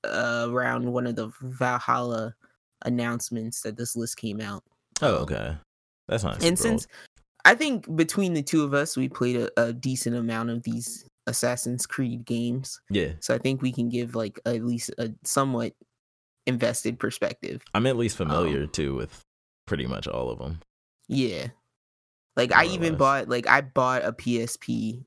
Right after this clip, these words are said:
Speaker 1: to play Liberation. So,
Speaker 2: Mm-hmm.
Speaker 1: um, I was a hardcore Assassin's Creed fan at one point.
Speaker 2: Yeah.
Speaker 1: But all right,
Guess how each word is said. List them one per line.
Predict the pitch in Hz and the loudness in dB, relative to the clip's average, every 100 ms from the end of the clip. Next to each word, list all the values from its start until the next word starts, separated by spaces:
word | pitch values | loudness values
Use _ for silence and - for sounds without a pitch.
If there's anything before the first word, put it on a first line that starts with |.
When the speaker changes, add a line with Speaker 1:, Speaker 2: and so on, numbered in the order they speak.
| _ | _
Speaker 1:
to | - 123 | -2 -2
play | 117 107 101 87 120 - | 0 -2 -2 -2 -6 -6
Liberation. | 123 107 101 67 123 - 98 127 - - | -4 -2 -2 -4 -6 -8 -10 -10 -8 -2
So, | 90 113 78 | 0 2 0
Speaker 2:
Mm-hmm. | 71 76 _ _ _ _ - | -4 -10 _ _ _ _ -6
Speaker 1:
um, | 62 - 120 - _ _ _ - | -6 -8 -14 -20 _ _ _ 4
I | 120 | 4
was | 123 117 117 | 4 0 -2
a | |
hardcore | 120 104 - - 107 | -2 -2 -2 -4 -2
Assassin's | - - - - | -2 -2 -4 -8
Creed | - 110 104 | -6 -6 -4
fan | - - | -6 -6
at | 64 | -6
one | 67 85 | -6 -6
point. | - - - _ - | -6 -10 -12 _ -8
Speaker 2:
Yeah. | 69 64 71 90 - _ _ _ - _ _ _ 165 | -6 -4 -6 -8 -14 _ _ _ -20 _ _ _ 4
Speaker 1:
But | 175 | 6
all | 175 | 6
right, | 202 147 | 4 0